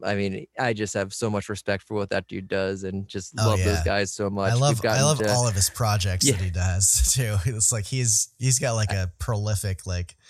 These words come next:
Speaker 2: library of stuff that he's been <laughs> involved with. It's great. <laughs>
Speaker 1: No, absolutely.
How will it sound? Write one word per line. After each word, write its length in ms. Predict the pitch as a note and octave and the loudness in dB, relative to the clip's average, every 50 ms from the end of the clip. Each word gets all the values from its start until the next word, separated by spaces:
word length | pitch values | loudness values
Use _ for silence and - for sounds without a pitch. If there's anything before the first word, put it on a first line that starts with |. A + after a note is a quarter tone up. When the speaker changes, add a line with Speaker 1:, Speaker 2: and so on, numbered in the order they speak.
| - - - - _ | -20 -20 -20 -14 _
Speaker 2:
library 680 | - G2 G2 F#2+ F#2 F#2+ F2 F#2 F#2 F#2 F2+ F2 E2+ E2 | -4 -2 0 0 0 0 0 0 0 0 0 0 0 0
of 100 | D#2 - | 0 0
stuff 320 | - - F#2+ E2 E2 E2+ | 0 0 -2 -4 -4 -4
that 140 | - - - | -6 -6 -2
he's 140 | F2 E2+ - | -2 0 2
been 160 | - A2 G#2+ | 2 4 4
<laughs> 0 | |
involved 440 | A#2+ G2+ F2 A2 G2+ A2 G#2 F#2+ G2 | 4 2 2 2 2 2 0 0 0
with. 180 | F#2+ G2 F#2 | 2 0 0
It's 160 | F2+ E2+ - | 0 0 -2
great. 320 | - - G2 F#2+ F2 E2 D#2 - B2 - | -2 -2 -2 -2 -2 -2 -4 -4 -4 -2
<laughs> 480 | - E3 - - - C3+ - - - B2+ - _ _ _ _ _ _ _ _ _ _ _ _ _ _ _ _ _ _ - | -2 -2 -2 -2 -6 -10 -8 -8 -8 -8 -8 _ _ _ _ _ _ _ _ _ _ _ _ _ _ _ _ _ _ -6
Speaker 1:
No, 240 | - B2+ B2+ A#2+ A2+ | -2 0 2 2 4
absolutely. 720 | A2 A2 A2 - - - G#2+ G2+ G#2 G#2 G2+ G2 G2+ G2+ | 2 2 0 -2 -4 -4 -2 0 2 4 4 4 2 0